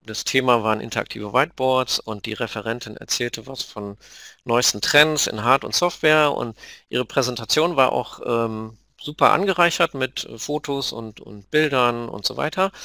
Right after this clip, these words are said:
optischen Elementen. Das sehen Sie da auch, äh, rechts auf dem Foto. Äh,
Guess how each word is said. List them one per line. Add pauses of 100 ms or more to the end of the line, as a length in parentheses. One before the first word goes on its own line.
(180)
optischen
Elementen.
Das
sehen
Sie
da
auch,
äh, (320)
rechts
auf
dem
Foto. (880)
Äh,